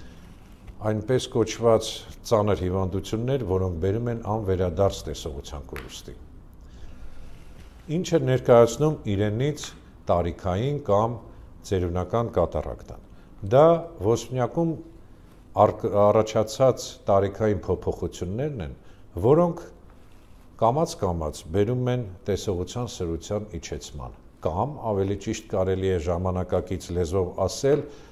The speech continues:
տեսողական սրության որակի իջեցման։ Եվ շատ հաճախ մենք հանդիպում ենք տվյալ հիվանդության արդեն ի սկզբանե առաջացումը ավելի երիտասարդ տարիքում։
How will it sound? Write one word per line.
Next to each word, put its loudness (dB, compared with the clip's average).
տեսողական 0
սրության -2
որակի 4
իջեցման։ -8
Եվ -2
շատ -2
հաճախ -2
մենք -8
հանդիպում -4
ենք -10
տվյալ 2
հիվանդության -2
արդեն 0
ի -6
սկզբանե 0
առաջացումը -4
ավելի 0
երիտասարդ -4
տարիքում։ -14